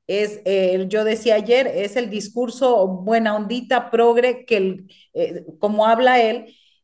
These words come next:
l-, eh, y que ha criticado el presidente López Obrador. Entonces, ¿por qué apoyar? ¿Por qué estar detrás de una candidatura así? No soy gatelista, no soy clarista, simplemente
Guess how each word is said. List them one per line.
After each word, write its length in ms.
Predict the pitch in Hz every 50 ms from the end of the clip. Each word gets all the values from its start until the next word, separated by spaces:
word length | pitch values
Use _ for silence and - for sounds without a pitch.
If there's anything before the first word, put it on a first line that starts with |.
| _ _ -
l-, 300 | 180 185 185 185 180 175 175
eh, 200 | 190 196 180 170
y 180 | 165 208 196 -
que 100 | - 214
ha 80 | 226
criticado 480 | - 294 302 294 - 185 - 220 247 277
el 80 | 262
presidente 400 | - 196 180 - 220 226 226 269
López 320 | 247 240 247 - 262 262 254
Obrador. 520 | 220 180 175 165 170 185 220 247 269 - -
Entonces, 480 | 208 214 208 302 320 359 392 - - - _ _ _ _ _ _ _ _ _ _ _
¿por 240 | - 190 196 196 190
qué 420 | - 247 277 330 - - - - -
apoyar? 580 | 196 196 196 - 196 196 190 233 262 285 - -
¿Por 180 | 226 208 190
qué 100 | 208 254
estar 280 | 254 254 262 269 254 226
detrás 380 | 196 202 196 202 226 233 233 233
de 60 | 226
una 200 | 220 220 226 220
candidatura 600 | 214 190 180 180 175 175 170 170 175 190 180 175
así? 260 | 170 175 - 165 165 - _ _ _ _
No 160 | 214 240 254
soy 160 | 254 254 208 185
gatelista, 580 | 170 175 175 196 240 311 339 320 - 311 294
no 160 | 277 240 220
soy 200 | 196 - 202 175
clarista, 480 | 175 - 202 208 240 302 294 - 311 294
simplemente 840 | 294 277 269 254 302 285 247 240 254 262 - 262 285 294 302 294